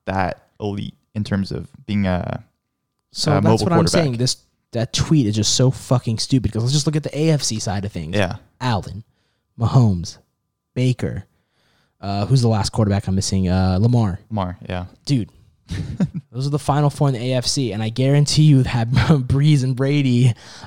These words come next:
Speaker 2: are not gonna be going for championships the next three, four years, you know?
Speaker 1: Nope.
Speaker 2: I told, I said on a, on a podcast a few episodes back, I said the, the pocket passing quarterback at the N F L is dying. If you
Speaker 1: Yeah.
Speaker 2: wanna be a quarterback in the N F L,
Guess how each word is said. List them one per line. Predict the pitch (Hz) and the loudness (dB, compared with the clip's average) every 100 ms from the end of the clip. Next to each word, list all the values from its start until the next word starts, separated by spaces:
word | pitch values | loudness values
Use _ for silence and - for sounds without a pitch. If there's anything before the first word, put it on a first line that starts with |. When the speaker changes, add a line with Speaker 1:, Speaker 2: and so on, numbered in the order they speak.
| - | -2
Speaker 2:
are | 131 | 0
not | 131 131 | 0 0
gonna | 147 139 | 0 0
be | 131 127 127 131 _ _ _ _ _ _ 156 | 0 0 0 -4 _ _ _ _ _ _ -4
going | 135 139 | 0 0
for | 135 | 0
championships | - 160 143 127 123 117 | 0 0 0 -2 -2 -2
the | 127 | -4
next | 127 - | -4 -2
three, | 135 135 | 0 0
four | 135 127 | 2 2
years, | 131 139 110 | 4 4 2
you | 107 | -2
know? | 113 117 | -4 -2
Speaker 1:
Nope. | 101 101 104 | -2 -2 -2
Speaker 2:
I | - | -2
told, | 131 - 160 - | -2 0 0 0
I | |
said | 143 - 151 | -4 -2 0
on | 160 156 | 2 2
a, | 147 139 110 | 2 2 0
on | 120 | -2
a | |
podcast | 120 - 139 139 123 113 113 - | -4 0 0 2 0 0 -2 -2
a | 107 104 98 101 _ _ _ _ _ | -2 -2 -4 -6 _ _ _ _ _
few | - 147 | 0 2
episodes | 131 - 127 113 | 2 2 0 -2
back, | 113 95 90 | -2 -4 -6
I | |
said | 104 113 107 | -6 -4 -6
the, | 98 95 _ _ - | -8 -12 _ _ -16
the | 82 | -14
pocket | - 113 127 117 | -4 -2 -2 -4
passing | - 95 98 92 | -6 -10 -10 -12
quarterback | 92 104 95 95 95 | -10 -10 -8 -8 -10
at | - | -14
the | 80 | -12
N | 104 | -10
F | 107 - | -10 -10
L | 87 90 87 | -12 -10 -14
is | - 90 | -16 -18
dying. | - - - 50 - | -14 -14 -14 -18 -16
If | 104 - | -12 -4
you | |
Speaker 1:
Yeah. | 117 | -2
Speaker 2:
wanna | 127 139 | 0 0
be | 131 | -2
a | |
quarterback | - 123 120 120 117 | -2 -4 -2 -4 -6
in | |
the | 113 | -8
N | 110 | -8
F | - | -6
L, | 98 95 101 | -6 -6 -8